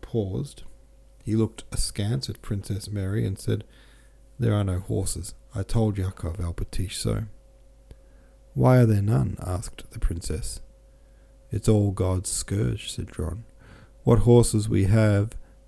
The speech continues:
had have been taken for the army or have died.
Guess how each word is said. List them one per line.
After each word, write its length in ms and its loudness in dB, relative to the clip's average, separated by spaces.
had 440 0
have 220 -2
been 200 2
taken 560 2
for 140 -6
the 140 0
army 400 0
or 200 2
have 180 -4
died. 400 -2